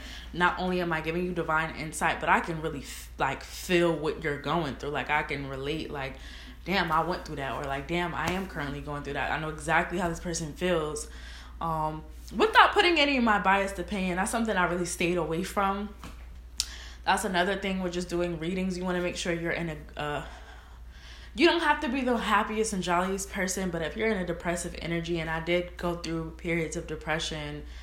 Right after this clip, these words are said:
um, sometimes even suicidal throughout that, that time, it had nothing completely to do with, like, the energies I would tap into. That was always something that was really prayed over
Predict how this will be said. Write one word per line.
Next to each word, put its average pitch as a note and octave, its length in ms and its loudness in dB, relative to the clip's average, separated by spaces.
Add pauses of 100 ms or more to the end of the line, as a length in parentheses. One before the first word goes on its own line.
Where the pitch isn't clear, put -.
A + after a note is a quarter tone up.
(500)
um, D3+ 640 -4 (240)
sometimes F3+ 540 0
even F3 200 0
suicidal D#3 680 0
throughout D#3 580 -4
that, - 280 -4
that D#3 220 -2
time, C#3+ 600 -4 (840)
it - 80 -6
had C#4+ 300 10
nothing C4 260 2
completely G#3+ 540 0
to E3+ 120 2
do E3+ 300 2
with, - 180 -4
like, D#3+ 240 2
the D#3 220 -4
energies E3+ 420 0
I D3 120 2
would B2+ 100 -4
tap D3+ 220 -8
into. D3 240 -8
That D#3 200 0
was F3 160 -4
always E3 320 0
something D#3 380 -6
that D3 160 -4
was D3+ 180 -4
really D3+ 480 -4 (680)
prayed G#3+ 380 4
over F3+ 480 2